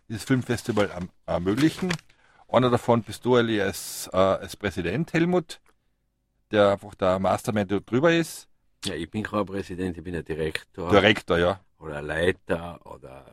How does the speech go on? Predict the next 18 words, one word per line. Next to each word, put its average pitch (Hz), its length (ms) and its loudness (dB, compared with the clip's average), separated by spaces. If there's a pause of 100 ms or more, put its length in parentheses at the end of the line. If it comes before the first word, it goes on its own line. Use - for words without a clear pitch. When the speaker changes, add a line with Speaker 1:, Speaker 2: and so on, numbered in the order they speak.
(160)
Speaker 2:
äh, - 40 -20
Speaker 1:
Direktor. 92 440 0
Speaker 2:
die, 90 160 4
die 85 80 -6
in 85 80 -10
der, 78 120 -4
in 82 140 -10
der 78 140 -14
Kronenzeitung 90 680 -2
sagen 87 220 -4
sie 82 120 -8
immer 87 200 -2
Intendant. 85 920 -6 (220)
Speaker 1:
Intendant? 110 500 0 (500)
Speaker 2:
Ja. 76 160 -2 (340)
Speaker 1:
Okay, 90 280 -6
ja. 85 200 -2 (1120)
Intendantendirektor. 104 880 2